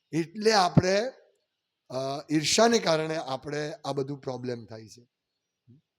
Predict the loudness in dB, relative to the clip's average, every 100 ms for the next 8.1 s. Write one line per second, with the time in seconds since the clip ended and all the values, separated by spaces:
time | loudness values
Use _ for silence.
0 | _ _ _ _ -6 -4 0 -2 0 -2
1 | -2 -4 -6 -4 -4 -6 -10 _ _ _
2 | -10 -10 -6 -6 -4 -2 -2 -2 0 0
3 | 0 -2 -6 _ _ _ _ _ _ _
4 | -14 -10 -10 -12 -8 -6 -4 -4 -8 -6
5 | -6 -6 -8 -14 -12 -10 -8 -8 -10 -14
6 | -18 -18 -4 -2 -2 -4 -2 0 2 2
7 | 2 0 -4 -8 -8 -6 -6 -6 -6 -10